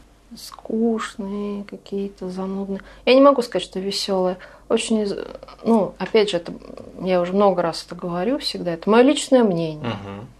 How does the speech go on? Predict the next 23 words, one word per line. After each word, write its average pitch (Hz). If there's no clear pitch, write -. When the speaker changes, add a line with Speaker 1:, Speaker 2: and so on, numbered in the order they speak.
Speaker 1:
Я 202
общалась 247
не 226
со 226
всеми 214
французами, 190
а -
только 175
с -
какой-то 185
небольшой 185
частью. 294
А, 208
очень 233
закомплексованные, 196
и 185
в -
силу 208
этих 196
комплексов 269
они 196
зажатые, 196
они 165